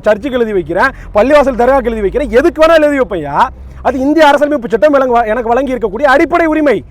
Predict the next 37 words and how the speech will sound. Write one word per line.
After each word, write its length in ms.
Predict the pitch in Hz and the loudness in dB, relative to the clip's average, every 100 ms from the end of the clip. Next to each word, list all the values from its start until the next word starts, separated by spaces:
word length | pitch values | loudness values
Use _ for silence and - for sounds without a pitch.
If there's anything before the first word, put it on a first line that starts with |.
| - - - | -20 -20 -4
அப்ப 140 | 262 | 0
அந்த 260 | 233 294 294 | 0 4 4
அடிப்படை 380 | 302 302 330 | 4 2 2
உரிமையை, 400 | 311 277 233 269 | 2 0 -2 0
மத 220 | 302 262 302 | 2 4 4
வழிபாட்டு 420 | 269 294 302 262 | 4 2 2 0
சுதந்திரத்தை 600 | - 277 311 262 196 247 320 - - - | -4 -2 0 -2 0 0 0 -4 -20 -14
மீறக்கூடியதாக 640 | 196 302 359 294 320 302 302 | -2 2 2 2 2 2 2
இது 180 | 294 262 | 0 -4
இருக்குது 180 | 240 | -6
இல்லையா? 280 | 220 185 254 277 - - - - - | -4 0 2 0 -2 -20 -20 -16 -6
அப்ப 160 | 277 | -2
ஒரு 100 | 277 | 0
பள்ளிவாசலுக்கோ 520 | 226 277 311 254 220 294 | 0 2 2 2 2 2
தர்காவுக்கோ 500 | 262 294 277 226 294 | 4 4 4 4 4
ஒரு 100 | 294 | 4
நான் 200 | 269 302 | 2 2
முஸ்லீம், 300 | 302 277 247 - - | -2 -4 -6 -10 -6
ஒரு 160 | 247 | -4
இஸ்லாமியர் 360 | 233 294 311 294 | -2 0 2 2
அல்லாதவர் 340 | 254 294 302 | 2 2 2
எழுதி 140 | 277 302 | 2 0
வைக்க 160 | 294 | -2
கூடாதுன்றாங்க. 600 | - 277 311 294 262 220 160 - - - | -4 2 2 2 0 0 -2 -8 -18 -16
இப்ப 120 | - | -4
நான் 120 | 285 | 0
இதை, 240 | 269 302 302 | 2 2 0
இது 80 | 285 | 0
இன்னும் 160 | 302 | -2
கேள்வி 240 | 285 302 285 | 2 2 2
கேட்கிறேன், 400 | 240 180 180 523 - - - | 0 0 0 -2 -4 -20 -8
திருப்பதி 300 | 277 311 311 | -4 0 2
கோயிலுக்கு 360 | 285 285 269 247 | 4 2 0 -4
நன்கொடை 260 | 254 294 | -2 -2
கொடுத்த 200 | 269 226 | -2 -4
இஸ்லாமியர் 320 | 226 262 247 | -2 -2 -2
இல்லையா? 280 | 220 165 208 | -2 0 2